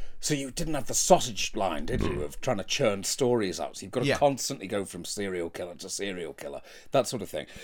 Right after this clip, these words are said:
Speaker 1: So The Archers has managed to do, uh, something similar, where they've basically covered the issue of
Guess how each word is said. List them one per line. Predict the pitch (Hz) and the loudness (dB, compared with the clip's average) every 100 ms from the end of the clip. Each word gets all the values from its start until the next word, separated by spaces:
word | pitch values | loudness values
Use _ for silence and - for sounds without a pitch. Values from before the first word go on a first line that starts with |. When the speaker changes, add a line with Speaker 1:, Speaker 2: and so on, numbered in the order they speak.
| - | -10
Speaker 1:
So | - 180 | 6 10
The | 175 | 12
Archers | 180 185 - - 131 | 12 12 8 2 0
has | 92 95 | 0 0
managed | 127 123 117 - | 2 2 0 -2
to | |
do, | 127 131 120 110 - | 2 4 4 0 -2
uh, | 120 117 117 110 - - | 2 4 4 2 -4 -10
something | - - 139 131 113 | 0 4 4 4 0
similar, | 95 147 165 151 78 | 2 2 4 2 4
where | 127 | 6
they've | 135 127 | 8 8
basically | - 226 - - 117 | 8 8 6 0 0
covered | - 131 101 | 2 2 2
the | 113 | 0
issue | 127 101 | 0 -2
of | 92 | -2